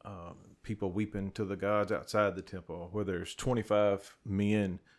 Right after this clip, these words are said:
turning their backs to the temple and worshiping the sun. Uh, it, it just, there's,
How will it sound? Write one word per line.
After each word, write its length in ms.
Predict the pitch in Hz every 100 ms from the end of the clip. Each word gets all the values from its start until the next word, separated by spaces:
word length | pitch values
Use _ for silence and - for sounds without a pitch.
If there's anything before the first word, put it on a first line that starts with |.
| _
turning 260 | - 120 107
their 120 | 92
backs 360 | 82 101 - -
to 140 | 104
the 120 | 92
temple 480 | - 117 104 110 98
and 140 | 92
worshiping 460 | 95 107 107 92 95
the 80 | 90
sun. 520 | - 110 101 92 92 - _ _ _ -
Uh, 300 | 101 92 78 92 -
it, 240 | 113 107 - -
it 120 | 107
just, 460 | - 107 98 - - _
there's, 400 | 104 101 92 -